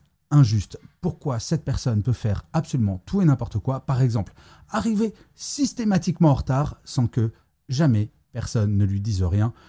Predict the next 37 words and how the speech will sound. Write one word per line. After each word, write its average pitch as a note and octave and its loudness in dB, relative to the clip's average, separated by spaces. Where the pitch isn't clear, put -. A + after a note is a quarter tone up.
et C3 2
au B2+ 4
premier G2+ 2
chef, G#2 -2
le F#3+ 0
manager. E2+ -2
Cela E3 0
m'est D#3 6
arrivé A#2+ 2
effectivement A2 0
dans C3+ 2
mes B2+ 4
équipes C3 -2
d'avoir B2 2
des A2 2
gens A2+ 0
qui A2+ -4
arrivaient G#2 0
systématiquement G#2 0
en - 0
retard, G#2 -6
et A#2 4
il A2 4
est G#2+ 2
important, C3 -2
pour A#2+ 0
ne B2 6
pas A2 2
dire F#2+ -4
fondamental, C3 2
de A2+ 0
recadrer, B2 0
car A2+ -8
sinon, F#3 2
tout D4+ 6
le B3 10
monde A3+ 4